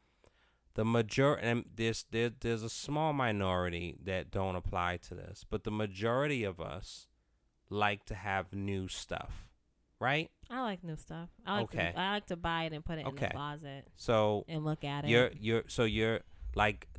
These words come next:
Speaker 1: the, when I say new stuff, it could be clothes, it could be a car, it could be a cell phone. Like, you just made it clothes, but I'm saying
Speaker 2: Mm-hmm.
Speaker 1: new stuff. The fuck is
Speaker 2: Material
Speaker 1: that?
Speaker 2: things.
Speaker 1: What is that?
Speaker 2: Really?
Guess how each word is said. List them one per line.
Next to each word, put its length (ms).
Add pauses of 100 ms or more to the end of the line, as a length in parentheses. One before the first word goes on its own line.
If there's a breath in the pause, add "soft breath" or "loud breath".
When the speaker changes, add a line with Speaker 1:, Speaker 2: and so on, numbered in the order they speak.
Speaker 1:
the, 100 (340)
when 220
I 140
say 240
new 180
stuff, 480
it 140
could 120
be 120
clothes, 680
it 140
could 100
be 140
a 60
car, 600 (300 soft breath)
it 160
could 140
be 120
a 60
cell 380
phone. 540
Like, 280
you 160
just 240
made 260
it 160
clothes, 640 (220)
but 120
I'm 200
saying 460
Speaker 2:
Mm-hmm. 160
Speaker 1:
new 220 (120)
stuff. 380 (520)
The 80 (200)
fuck 40
is 100
Speaker 2:
Material 320
Speaker 1:
that? 120
Speaker 2:
things. 360 (400)
Speaker 1:
What 100
is 160
that? 160 (1800)
Speaker 2:
Really? 380